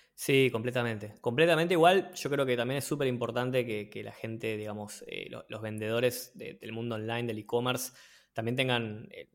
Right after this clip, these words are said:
en la cabeza el tema de estar diversificados, eh, porque, bueno, como te digo, Mercado Libre también es un marketplace, como que te pueden cambiar las reglas de juego y, y nada, siempre está bueno, viste, tener, no sé, ventas por redes sociales, ventas en tu ti-, en tu tienda propia,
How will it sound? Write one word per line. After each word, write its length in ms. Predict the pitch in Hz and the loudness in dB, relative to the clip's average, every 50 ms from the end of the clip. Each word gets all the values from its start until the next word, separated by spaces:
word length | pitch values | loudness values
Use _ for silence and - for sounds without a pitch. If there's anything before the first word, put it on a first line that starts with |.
| _ _ _ | _ _ _
en 120 | 123 123 110 | -18 -14 -12
la 100 | 107 101 | -10 -4
cabeza 280 | 113 117 123 117 - | -2 -2 0 0 -2
el 40 | 120 | -2
tema 140 | 123 123 120 | -2 -2 -2
de 40 | - | -2
estar 200 | - - 117 120 | -2 -2 0 0
diversificados, 1120 | 120 120 113 - - 107 101 - 104 - 123 123 131 135 139 139 139 135 - - - _ | 2 2 0 0 -4 -8 -12 -8 -2 2 2 4 6 6 6 4 4 2 -2 -8 -10 _
eh, 500 | - - - 107 104 104 104 101 107 - _ | -14 -10 -8 -8 -8 -8 -10 -12 -14 -16 _
porque, 200 | - 113 107 113 | -16 -10 -4 0
bueno, 240 | 120 127 117 107 104 | 2 2 2 2 -2
como 140 | 107 104 107 | -6 -8 -4
te 80 | 107 120 | -2 0
digo, 200 | 127 127 117 110 | 2 2 2 0
Mercado 240 | 104 104 - 120 117 | -2 -4 -2 0 0
Libre 160 | 123 127 127 | 2 2 2
también 420 | 123 113 120 123 127 123 127 - - - - | 0 0 0 0 -2 -4 -6 -10 -18 -18 -16
es 100 | - - | -14 -10
un 100 | 107 107 | -4 0
marketplace, 760 | 117 131 139 143 147 147 - 143 143 147 139 - - - _ _ - | 2 2 2 2 0 0 4 4 4 4 4 0 -4 -8 _ _ -16
como 160 | - 107 110 | -14 -14 -12
que 60 | 110 - | -12 -10
te 80 | - | -6
pueden 200 | 104 127 135 135 | 0 0 2 2
cambiar 160 | 127 117 120 | 2 2 2
las 100 | 123 120 | 2 2
reglas 180 | 117 117 120 120 | 2 2 2 0
de 40 | 110 | 0
juego 580 | 110 - 135 139 147 151 156 156 156 156 - - | 0 0 2 4 6 8 8 8 8 6 4 0
y, 400 | - 113 107 107 107 107 107 - - | -8 -8 -6 -6 -6 -8 -8 -10 -12
y 840 | - 107 104 104 101 101 101 98 98 98 95 95 92 90 90 _ _ _ _ _ _ _ _ _ _ _ _ _ _ _ _ _ _ _ | -12 -10 -10 -10 -10 -10 -12 -12 -14 -16 -18 -20 -20 _ _ _ _ _ _ _ _ _ _ _ _ _ _ _ _ _ _ _ _ _
nada, 240 | - 120 117 104 104 | 4 4 6 6 4
siempre 220 | - - 139 139 143 | 2 2 2 4 4
está 160 | 131 - 131 | 6 8 8
bueno, 320 | 123 131 139 139 139 139 | 10 10 10 10 10 8
viste, 220 | 135 135 131 143 127 | 6 4 4 2 2
tener, 440 | 127 117 120 120 123 127 123 123 | 2 2 4 4 4 4 4 4
no 100 | 120 117 | 2 -2
sé, 300 | - - 110 101 98 98 | -4 -4 -4 -4 -4 -4
ventas 280 | 101 113 113 113 117 110 | -4 -4 -4 -2 -4 -2
por 160 | - 107 107 | -2 -2 -2
redes 160 | 110 107 101 | -2 -4 -4
sociales, 560 | - 98 - - 143 143 139 139 135 131 123 117 | -6 -6 -2 2 4 4 6 6 6 6 4 4
ventas 260 | 113 113 113 - - | 2 -2 -2 -6 -8
en 80 | 104 | -10
tu 60 | 98 - | -12 -10
ti-, 180 | 104 104 104 - | -10 -12 -10 -10
en 100 | 107 101 | -12 -12
tu 100 | 107 101 | -10 -8
tienda 240 | 110 104 107 104 101 | -8 -8 -8 -6 -2
propia, 560 | - 135 131 135 135 131 127 123 123 120 - | 0 0 0 2 2 2 4 4 2 0 -2